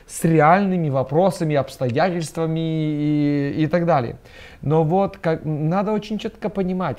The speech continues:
когда вот тема, э, она переходит в разряд обиды, то есть когда мы кого-то нашими шутками начинаем обижать, кого-то это расстраивает,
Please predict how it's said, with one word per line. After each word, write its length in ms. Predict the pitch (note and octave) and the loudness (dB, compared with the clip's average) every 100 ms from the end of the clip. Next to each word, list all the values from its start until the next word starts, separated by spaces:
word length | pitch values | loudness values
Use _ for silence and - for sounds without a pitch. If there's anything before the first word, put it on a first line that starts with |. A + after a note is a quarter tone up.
| - | -8
когда 320 | B2+ B2+ D#3+ | -6 -2 -2
вот 220 | C#3 C3 | -4 -8
тема, 420 | - F#3 D#3+ C3 - - - - - - - | -4 -4 -2 -6 -8 -20 -20 -20 -20 -16 -6
э, 540 | B2+ B2 A#2+ A#2+ A#2 - | -4 -4 -4 -6 -10 -8
она 340 | C#3+ D3 D#3+ | -4 -2 -2
переходит 760 | D#3+ - D3+ D3 - F3+ D3 D3 - - - | -4 -2 -2 -2 -4 -4 -2 -6 -10 -20 -10
в 220 | A#2+ B2+ | -4 0
разряд 560 | D3+ D3+ D3 D#3+ D#3 - - - - - - | 0 0 0 0 -2 -6 -20 -20 -20 -18 -6
обиды, 640 | C3+ A2 B2 G3+ D#3 C3 | -4 -4 -2 -2 -2 -4
то 140 | C#3 B2+ | -6 -8
есть 120 | - | -8
когда 280 | - B2+ D3 | -6 -4 -4
мы 120 | C#3 | -4
кого-то 440 | C3+ C#3 D3 E3 | -6 -4 -4 -4
нашими 360 | C#3+ C#3+ - C3 | -4 -6 -6 -8
шутками 460 | A#2+ D#3 C#3+ C#3 C3+ | -6 -8 -6 -6 -4
начинаем 500 | C3 - C3 C3+ - - | -6 -8 -8 -8 -8 -8
обижать, 580 | B2+ D#3 E3+ C3+ B2 B2 - - - - | -6 -4 -4 -6 -6 -10 -20 -20 -20 -12
кого-то 360 | - B2+ A#2+ B2+ | -4 -4 -2 -6
это 220 | B2+ C3+ | -6 -4
расстраивает, 800 | D#3+ E3+ - C#3 B2+ A#2 A#2+ | -6 -8 -8 -4 -4 -4 -6